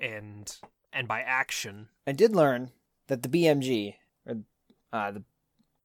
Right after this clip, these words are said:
Speaker 1: No, you, you got it. The Blue Man, Blue Man Group, the B M G.
Speaker 2: The B M G
Speaker 1: It does sound like
Speaker 2: are
Speaker 1: the D M V, though. Uh,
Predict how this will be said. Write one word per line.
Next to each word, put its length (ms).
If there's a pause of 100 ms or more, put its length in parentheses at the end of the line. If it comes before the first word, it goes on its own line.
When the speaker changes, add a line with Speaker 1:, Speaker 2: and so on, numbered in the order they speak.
(320)
Speaker 1:
No, 100
you, 240
you 120
got 200
it. 100 (320)
The 100
Blue 140
Man, 160
Blue 200
Man 160
Group, 280
the 80
B 140
M 100
G. 200 (520)
Speaker 2:
The 140
B 160
M 100
G 300 (120)
Speaker 1:
It 120
does 160
sound 180
like 120
Speaker 2:
are 20
Speaker 1:
the 100
D 140
M 120
V, 180
though. 360
Uh, 260